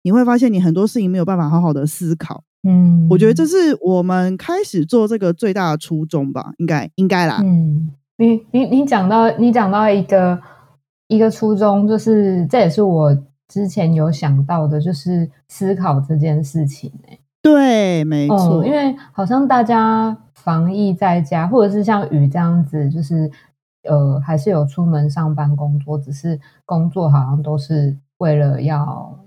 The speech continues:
Speaker 2: 重新去，呃，完整之前还没有做好的事情，好像也没有办法有一个进展的时候，大家就会开始想很多事情，然后去回顾或者是去，呃，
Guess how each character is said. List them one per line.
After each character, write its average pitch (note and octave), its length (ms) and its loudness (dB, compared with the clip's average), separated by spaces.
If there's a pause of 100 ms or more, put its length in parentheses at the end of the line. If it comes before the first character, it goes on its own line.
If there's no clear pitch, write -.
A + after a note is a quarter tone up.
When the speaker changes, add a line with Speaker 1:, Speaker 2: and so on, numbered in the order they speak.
Speaker 2:
重 D3+ 260 -4
新 D#3+ 240 -2
去， D3 560 -4 (960)
呃， C#3+ 260 -2
完 C#3 260 0
整 C3+ 300 -6
之 D#3 220 -4
前 - 340 -8
还 C#3+ 140 -4
没 D#3 100 -4
有 D3 120 -6
做 C#3 260 -8
好 - 220 -14
的 - 100 -20
事 C#3+ 220 -12
情， - 240 -20
好 C#3+ 100 -8
像 F#3+ 120 0
也 F#3 120 2
没 D#3 140 0
有 E3+ 100 -2
办 D#3+ 200 0
法 C#3 160 -2
有 C3+ 140 -4
一 - 80 -10
个 D3 80 -2
进 C#3+ 280 -6
展 - 260 -10
的 - 40 -20
时 - 220 -20
候， D3+ 220 -12 (320)
大 G#3 160 -2
家 F#3+ 400 -2
就 G3+ 260 0
会 E3+ 540 -2
开 E3+ 200 -2
始 D3 160 -2
想 C#3 300 -2
很 D3+ 160 -2
多 C#3 200 -6
事 D3 240 -8
情， C#3 300 -12 (300)
然 D3 140 -2
后 D#3 160 0
去 D#3 380 -2 (440)
回 D3 280 0
顾 E3+ 300 -2
或 E3+ 180 -4
者 D3+ 180 0
是 D#3 300 0
去， C#3+ 600 -2 (300)
呃， C#3 480 -2